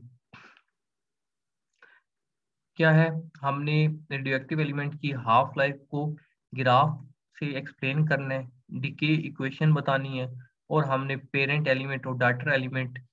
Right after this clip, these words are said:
क्या होते हैं, ये हमने जो है वो बताना है। अब हाफ लाइफ क्या होती है, इससे पहले हम जो है वो थोड़ा सा explain कर लेते हैं। Time during which half of the unstable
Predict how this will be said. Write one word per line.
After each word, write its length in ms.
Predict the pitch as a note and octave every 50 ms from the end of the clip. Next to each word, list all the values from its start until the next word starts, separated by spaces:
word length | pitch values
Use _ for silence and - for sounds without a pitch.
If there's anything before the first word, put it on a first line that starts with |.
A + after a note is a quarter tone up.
| _ _ _ _
क्या 100 | - C#3
होते 280 | C3+ C3 C3 B2+ - C#3+
हैं, 100 | C#3 C3+
ये 280 | C3+ B2+ A#2+ C3 C#3 C3+
हमने 240 | A#2+ A#2+ A#2+ A#2+
जो 160 | A#2+ A#2+ B2 B2
है 100 | C3 C3+
वो 140 | B2+ B2 A#2+
बताना 380 | A#2+ A2+ - G#2+ G2+ G2+ G2+
है। 60 | G2+ G2+ A2 _ _ _ _ _ _ _ _ _ _ _ _ -
अब 200 | - D3 D3+ D3+ C3+ - -
हाफ 300 | B2 A#2+ C3 D#3 D#3 E3
लाइफ 160 | D3 C#3 D3
क्या 180 | D3+ - C#3 C3+
होती 200 | C3+ C3+ - C3+
है, 120 | C3 B2+ - - - -
इससे 200 | C#3+ - - D3+
पहले 260 | - C3 B2+ B2+ B2+
हम 260 | B2 - B2 A#2+ B2
जो 80 | B2 B2
है 120 | B2 B2
वो 160 | A#2+ B2+ D#3+ F3+ F3 - - - _ _ _ _ - C#3
थोड़ा 120 | C3+ C3+
सा 180 | - E3+ D#3 D#3+ - -
explain 420 | B2+ - - - - A#2+ A2+ A#2
कर 140 | A2 A2+ G#2+
लेते 260 | G#2+ G#2 G#2+ - -
हैं। 200 | A2 G#2+ A2 A2+ _ _ _ _ _ _ _ _ _ _ _ _ _ _ _ -
Time 320 | - D#3+ D#3+ F3+ G3 G3+ G3 D#3
during 360 | D3+ D3+ D#3+ F3 F3+ E3 D#3+
which 220 | E3+ F3 - - B2+ B2
half 320 | C#3+ D3+ E3+ E3+ - E3+ D#3+
of 140 | D#3 D#3
the 100 | D#3+ D3+ D#3 D3+ - C#3+ D3
unstable 560 | D3+ D#3 D#3 - D3+ C#3+ D3 D3 D3 D3 D3